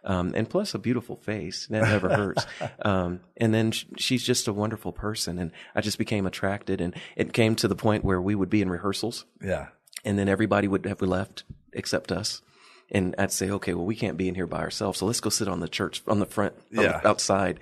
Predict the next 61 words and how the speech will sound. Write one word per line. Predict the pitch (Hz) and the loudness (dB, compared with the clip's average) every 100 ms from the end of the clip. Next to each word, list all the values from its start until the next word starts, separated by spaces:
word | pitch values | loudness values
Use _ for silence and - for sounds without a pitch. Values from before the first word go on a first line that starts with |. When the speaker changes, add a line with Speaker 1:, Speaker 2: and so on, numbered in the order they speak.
| - | -6
Speaker 2:
Yeah. | 107 95 | -4 2
Speaker 1:
you | 104 | 4
know, | 95 | 4
and | 95 | 4
we'd | 107 92 | 2 2
meet | 98 101 | 2 2
and | 92 | -2
we'd, | 85 87 - | -2 -4 -2
we'd | 101 92 | -2 -2
hang | 92 95 | -2 0
out. | 90 92 | 0 0
And, | 85 85 - - - | -2 -6 -12 -18 -2
you | 113 | 0
know, | 101 98 | 4 4
eventually | 98 135 135 107 95 | 4 4 4 2 2
I | |
got | 95 110 | 0 0
to | 98 | 0
a | |
place | 87 - 131 - | -2 -2 -4 -2
where | 90 | -4
I'm | |
like, | 92 85 | -4 -4
"Man, | 110 139 101 76 - - - _ _ | -4 -4 -4 -6 -14 -20 -20 _ _
why | 120 151 | -4 -2
do | |
I | 131 | -2
like | 92 107 135 | -4 -4 -2
this | 113 - - | -2 -2 -2
woman | 90 87 | -2 -2
so | - 90 | -2 -2
much? | 90 - | -2 -2
'Cause | 98 | 0
I've | 110 113 | 0 0
decided | 107 104 113 110 98 | 0 0 0 0 -2
at | 95 | -2
this | 98 - | -2 0
point | 131 113 | 0 0
that | 95 | 0
I'm | 101 127 | 0 0
not | 110 - | 0 0
gonna | 113 113 | -2 -2
get | 120 - | -4 -4
married. | 107 107 95 - _ _ | -4 -4 -6 -10 _ _
Speaker 2:
Yeah. | - 87 76 - | -10 -8 -8 -8
Speaker 1:
And | - - | -6 0
I'm | 101 | 2
just | 117 - | 2 2
gonna | 104 | 0
have | 101 | 0
a | 92 | 0
lot | 98 101 | 0 -2
of | 98 | -4
friends | - 113 95 95 | -2 0 0 -2
that | 95 | -2
are | 85 | -4
females. | - 117 92 78 82 | -4 -4 -4 -4 -4
And | 90 | -4
so | - 92 | 0 2
I'm | 92 | 2
not, | 104 104 - | 2 0 -4